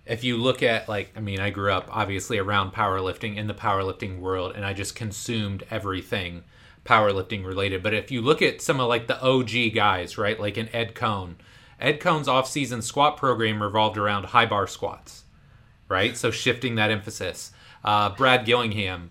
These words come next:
who's a guy I've never had on the show, but tons of respect for, he was a big believer in front squats for large swaths of the off-season. And again,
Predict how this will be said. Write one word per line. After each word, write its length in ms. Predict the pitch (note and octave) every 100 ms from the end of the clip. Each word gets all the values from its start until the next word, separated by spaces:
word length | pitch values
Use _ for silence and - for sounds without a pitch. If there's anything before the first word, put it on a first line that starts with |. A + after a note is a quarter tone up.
| _ -
who's 180 | A2 G2
a 60 |
guy 500 | F#2+ G2+ G2+ G2 G2 -
I've 140 | A2
never 200 | G#2 G2
had 140 | G2 G2+
on 120 | F#2
the 60 | F#2+
show, 280 | - G2+
but 280 | F#2 G2+ -
tons 240 | - B2 G#2
of 80 |
respect 400 | G2+ F2+ B2+ -
for, 360 | - G#2+ F#2 E2+ - - - - _ - -
he 180 | C#3 C#3
was 220 | C#3 B2+
a 60 |
big 260 | A2+ B2+ G#2+
believer 420 | B2 A2+ A2+ A#2+
in 280 | A#2 A2 A2
front 260 | - D#3+ E3+
squats 560 | - F2 - - - - _ _
for 240 | - B2+ A#2
large 460 | A2 A2+ A2+ A2+
swaths 500 | - C3 A#2 G#2+ F#2+
of 220 | - B2 G2+
the 140 | A2+
off-season. 760 | A2 G#2+ - G#2+ F#2 F2 E2+ - - -
And 140 | A2+ B2
again, 540 | C3 G#3 E3+ D3+ E3